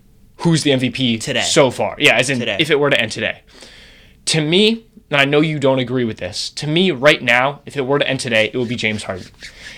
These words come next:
Speaker 1: And I don't think that James Harden is gonna win at the end of the season. I think it will be Giannis.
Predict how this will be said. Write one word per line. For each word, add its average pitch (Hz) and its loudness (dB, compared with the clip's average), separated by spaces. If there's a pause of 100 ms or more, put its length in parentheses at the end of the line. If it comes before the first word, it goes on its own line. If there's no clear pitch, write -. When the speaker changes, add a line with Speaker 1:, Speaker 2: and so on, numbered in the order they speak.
(180)
Speaker 1:
And 139 2 (100)
I 139 4
don't 143 -2
think 143 -2
that 123 -4
James 127 -2
Harden 127 0
is 113 -6
gonna 120 -4
win 120 0
at 110 -2
the 113 -4
end 110 -4
of 104 -6
the 107 -4
season. - -6
I 110 -6
think 151 -2
it - -4
will 143 0
be 127 -2
Giannis. 107 -2